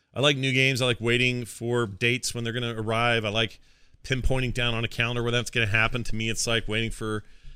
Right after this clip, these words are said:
the final season of, uh, Game of Thrones or whatever. You know, it's just something to anticipate and get excited for. But a lot of times what I find happens is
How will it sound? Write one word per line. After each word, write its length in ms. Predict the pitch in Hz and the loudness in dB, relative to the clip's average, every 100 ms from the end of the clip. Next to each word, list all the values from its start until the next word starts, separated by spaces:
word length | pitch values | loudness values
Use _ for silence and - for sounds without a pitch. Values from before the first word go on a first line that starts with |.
| - - | -16 -12
the 80 | |
final 400 | 110 113 107 113 | -8 0 0 2
season 500 | - - 110 104 110 | 0 0 0 0 -2
of, 280 | 110 107 98 _ _ _ _ _ _ - | -2 -2 -6 _ _ _ _ _ _ -2
uh, 380 | 104 104 104 95 | 2 4 2 0
Game 280 | 90 104 | 0 0
of 80 | 104 | 0
Thrones 400 | - 104 110 107 | -2 -2 0 0
or 60 | 107 | 0
whatever. 440 | 104 104 107 107 95 - - _ _ _ _ _ _ _ - - | 0 0 0 0 -2 -10 -20 _ _ _ _ _ _ _ -14 -4
You 80 | 101 | 0
know, 160 | 98 | 0
it's 120 | 104 | -2
just 160 | - - | 0 0
something 300 | 120 - 113 | 0 0 -2
to 100 | 120 | 0
anticipate 600 | 127 - 165 147 107 95 | 0 0 0 0 -2 -2
and 80 | 90 | -2
get 100 | 98 | -4
excited 400 | - 127 120 104 | -2 0 0 -2
for. 260 | 82 78 - _ _ _ - | -10 -16 -18 _ _ _ -6
But 120 | 120 | 0
a 20 | |
lot 140 | 160 208 | 2 2
of 100 | 151 | 2
times 260 | 123 117 | 0 0
what 120 | 117 | 0
I 80 | 113 | 0
find 260 | - 123 101 | 2 0 0
happens 460 | 143 143 107 87 | 0 -2 -4 -4
is 400 | 85 85 101 - | -4 -2 -4 -6